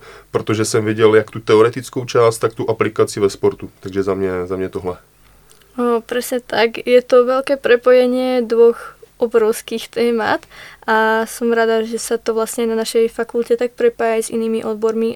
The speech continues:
Speaker 2: lebo je to důležité. O, a teda spomenuli jsme aj nějakých vyučujúcich a já si myslím, že na naší fakultě je hodně také priateľské prostředí, či už mezi studentami, ale aj vyučujúcimi. Který byl ten tvoj největší,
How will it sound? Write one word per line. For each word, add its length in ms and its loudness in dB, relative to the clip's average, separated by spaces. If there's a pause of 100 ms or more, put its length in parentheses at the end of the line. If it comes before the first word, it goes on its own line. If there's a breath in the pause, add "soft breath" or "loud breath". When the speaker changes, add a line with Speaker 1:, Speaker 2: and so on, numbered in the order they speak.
Speaker 2:
lebo 260 0
je 80 4
to 100 0
důležité. 680 -6 (640 loud breath)
O, 60 4 (680)
a 140 -4
teda 440 4
spomenuli 440 -2
jsme 160 -2
aj 80 2
nějakých 360 -2
vyučujúcich 920 -4 (280 loud breath)
a 40 -2 (440)
já 140 -2
si 120 -8
myslím, 300 -2
že 120 2
na 120 0
naší 280 -2
fakultě 520 -2
je 200 4
hodně 380 0
také 280 -4
priateľské 680 0
prostředí, 560 -2
či 140 -6
už 60 -4
mezi 260 -2
studentami, 640 -4
ale 140 -2
aj 100 -2
vyučujúcimi. 760 -6 (360 soft breath)
Který 240 2
byl 220 2
ten 260 0
tvoj 400 4
největší, 840 0